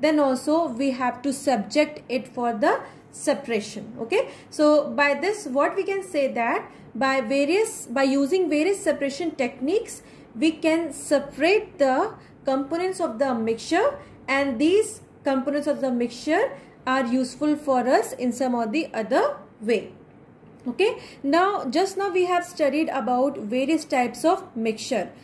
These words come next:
Okay, just now we have learned that there are various type of mixture, and because of this difference, various type of separation techniques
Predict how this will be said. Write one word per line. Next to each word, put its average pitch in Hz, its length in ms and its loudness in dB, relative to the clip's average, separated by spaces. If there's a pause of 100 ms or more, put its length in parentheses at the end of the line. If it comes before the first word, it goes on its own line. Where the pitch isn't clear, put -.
(180)
Okay, 320 420 0 (160)
just 254 200 -2
now 285 80 4
we 277 160 2
have 269 180 2
learned 262 280 2
that 233 160 2
there 254 220 2
are 247 160 2
various 240 320 0
type 254 240 0
of 254 200 0
mixture, 247 560 -2 (300)
and 285 180 2
because 359 760 2 (360)
of 262 360 -4
this 415 180 0
difference, 269 880 -2 (280)
various 381 460 2
type 262 320 0
of 285 180 4
separation 254 640 -2
techniques 320 720 -2